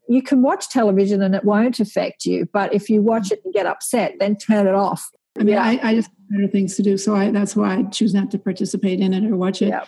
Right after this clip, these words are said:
Speaker 2: It's dumb. It's just a poor use of time. I'd much rather be watching some, some videos online, some spiritual,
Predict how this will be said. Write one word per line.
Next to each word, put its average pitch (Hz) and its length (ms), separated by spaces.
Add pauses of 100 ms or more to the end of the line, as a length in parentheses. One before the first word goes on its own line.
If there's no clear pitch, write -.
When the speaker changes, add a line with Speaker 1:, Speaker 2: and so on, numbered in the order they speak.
(140)
Speaker 2:
It's 202 180
dumb. 202 460 (140)
It's 202 140
just - 140
a 196 60
poor 196 180
use 185 220
of 202 100
time. 233 240
I'd 196 220
much - 200
rather 185 300
be 196 220
watching 196 840
some, 208 360
some 233 180
videos 196 300
online, 190 460
some 196 140
spiritual, 190 640